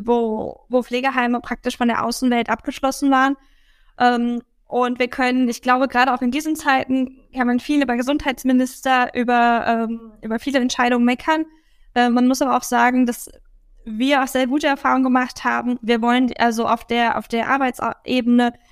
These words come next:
wir lassen die Pflege nicht hängen. Ähm, wir gehen damit den, den Weg. Und, ähm,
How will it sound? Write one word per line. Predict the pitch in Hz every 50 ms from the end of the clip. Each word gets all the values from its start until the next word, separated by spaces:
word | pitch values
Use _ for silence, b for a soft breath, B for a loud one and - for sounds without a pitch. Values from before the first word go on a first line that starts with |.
| b
wir | b 240
lassen | 226 214 220 - - 214
die | 202 208
Pflege | - - 190 185 - -
nicht | 202 196 - -
hängen. | 214 - - 214 - _ _ _ _ _ _ -
Ähm, | 220 214 214 214 214 208 -
wir | 214 220 233
gehen | 226 240 247 247
damit | 240 240 240 247 254 262 262 - - - -
den, | 208 247 240 233 233 240 233
den | 226 233 240 233 226
Weg. | 226 233 240 240 - _ _ _ _ _ _ _ _ - - - _ -
Und, | - 240 240 233 233 233 247 233
ähm, | - 240 233 226 233 208